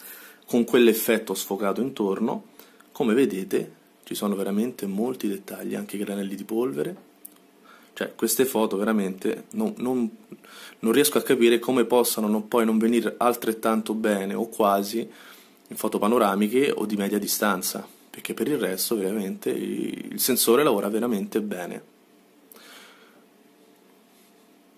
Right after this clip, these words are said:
Vedete? Cioè,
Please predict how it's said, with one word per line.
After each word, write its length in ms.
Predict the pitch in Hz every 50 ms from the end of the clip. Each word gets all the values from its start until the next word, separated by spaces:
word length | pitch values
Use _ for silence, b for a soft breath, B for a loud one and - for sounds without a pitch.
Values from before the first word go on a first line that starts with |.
| _ _ _ _ _ _ _ _ _ _ -
Vedete? 480 | - - 104 95 92 92 - - - - _ _ _ _ _ _ _ - - _ _ _ _ b b b b b b b b b b b _ _ _ _ _ _ _ _ _ _ _ _ _ _ _ - - - _ _ _ - -
Cioè, 240 | - - - -